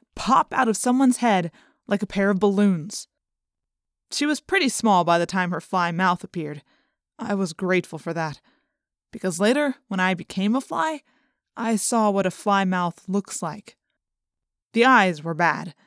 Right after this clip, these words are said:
but if I'd seen that long, tubular, sucking tongue-like thing come rolling out, that thing that spits on the food, then sucks the spit mixture back in. Rachel came back inside.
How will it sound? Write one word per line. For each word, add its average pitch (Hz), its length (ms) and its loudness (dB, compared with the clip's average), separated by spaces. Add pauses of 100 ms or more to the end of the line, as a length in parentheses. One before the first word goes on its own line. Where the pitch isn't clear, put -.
(500)
but 202 100 -6
if 190 160 -6
I'd 233 220 2
seen 233 320 4
that 185 180 0
long, 196 460 2 (160)
tubular, 202 600 2
sucking 196 560 -2
tongue-like 202 600 -4
thing 202 260 -2
come 160 260 -6
rolling 196 420 -2
out, 240 300 -2 (840)
that 196 180 -6 (300)
thing 220 300 4
that - 160 0
spits - 560 -6
on 185 100 0
the 190 80 2
food, 196 440 0 (360)
then 196 220 0
sucks - 640 -2
the 208 100 -6
spit - 380 -2
mixture - 440 -6
back 170 260 -8
in. 254 440 4 (1600)
Rachel 214 380 2
came 185 220 0
back 170 180 0
inside. 165 480 -4